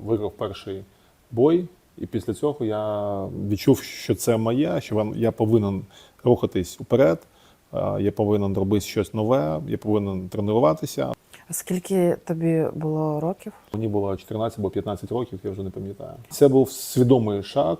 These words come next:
Speaker 1: який я зробив. В дитинстві я займався баскетболом, трохи займався дзюдо.
Speaker 2: Якими результатами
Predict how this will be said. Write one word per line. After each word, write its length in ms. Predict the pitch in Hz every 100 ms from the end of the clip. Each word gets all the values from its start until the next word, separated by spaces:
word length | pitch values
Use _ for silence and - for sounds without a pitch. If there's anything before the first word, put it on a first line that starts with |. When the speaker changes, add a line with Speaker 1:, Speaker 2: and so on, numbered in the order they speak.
| -
Speaker 1:
який 300 | 117 120 110
я 100 | 107
зробив. 440 | 117 110 113 98 -
В 140 | 104
дитинстві 380 | 123 165 127 113
я 100 | 107
займався 420 | 107 110 98 107
баскетболом, 800 | 98 - 117 139 160 156 131 113
трохи 380 | 127 120 107 101
займався 600 | 101 104 101 - 101 95
дзюдо. 460 | 110 117 160 160 - -
Speaker 2:
Якими 480 | 196 - 269 285
результатами 760 | 240 208 208 202 185 - 151